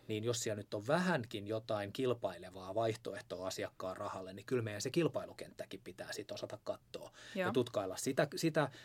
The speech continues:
Speaker 1: Me saadaan sieltä ehkä jotain vähän niitä niinku referenssihintoja silleen, että okei, että millä tasolla se meidän hinta voisi olla,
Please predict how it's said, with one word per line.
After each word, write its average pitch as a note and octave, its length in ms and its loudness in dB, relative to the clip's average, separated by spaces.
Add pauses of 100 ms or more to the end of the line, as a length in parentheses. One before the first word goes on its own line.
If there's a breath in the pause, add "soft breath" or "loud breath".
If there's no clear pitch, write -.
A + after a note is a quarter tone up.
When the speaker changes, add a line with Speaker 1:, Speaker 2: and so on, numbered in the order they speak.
(100)
Speaker 1:
Me A#2+ 60 2
saadaan A2 380 6
sieltä C3+ 360 4
ehkä A#2 260 2
jotain A2 380 0
vähän G#2+ 240 0
niitä G2 240 -4
niinku F#2+ 200 -6
referenssihintoja B2+ 920 2
silleen, A#2 340 0
että A2+ 120 -4
okei, A2+ 180 -4
että G#2+ 100 -6
millä G#2 180 -4
tasolla G2+ 340 -4
se - 120 -8
meidän F#2+ 260 -8
hinta F#2 260 -10
voisi B2 400 4
olla, C3+ 300 2